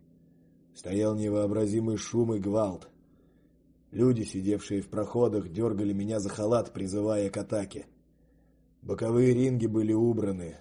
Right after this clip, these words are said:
а оставшийся центральный был залит ярким желтым светом.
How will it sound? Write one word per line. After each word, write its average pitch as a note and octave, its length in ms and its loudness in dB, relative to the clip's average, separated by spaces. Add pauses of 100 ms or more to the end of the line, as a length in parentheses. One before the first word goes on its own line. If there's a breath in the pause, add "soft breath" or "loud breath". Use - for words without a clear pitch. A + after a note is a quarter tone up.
а F2 200 -10
оставшийся G2 640 -6
центральный G2+ 600 -2
был G2+ 220 0
залит F#2+ 360 -2
ярким F#2+ 420 -2
желтым F#2+ 400 -4
светом. F2 580 -6